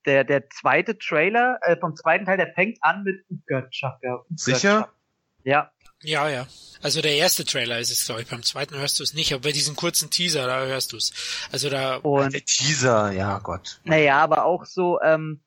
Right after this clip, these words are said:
Speaker 1: weiß nicht, ich fand die, die Bilder alle, ähm, ich hab da schon wieder nur C G I irgendwie gesehen, also mir zu viel. Und,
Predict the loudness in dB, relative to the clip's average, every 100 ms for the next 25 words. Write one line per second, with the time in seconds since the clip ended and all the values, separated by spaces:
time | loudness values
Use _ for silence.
0 | 0 0 0 -8 -10 -2 -2 -2 -4 -4
1 | -2 -4 0 4 4 4 4 4 4 4
2 | 4 2 2 -2 0 0 0 -2 -2 0
3 | 2 2 0 -2 -4 2 4 6 6 4
4 | 2 0 -4 -8 -8 -6 0 4 4 4
5 | 2 4 4 2 2 0 0 0 0 2
6 | 2 0 _ _ _ _ _ 2 4 4
7 | 0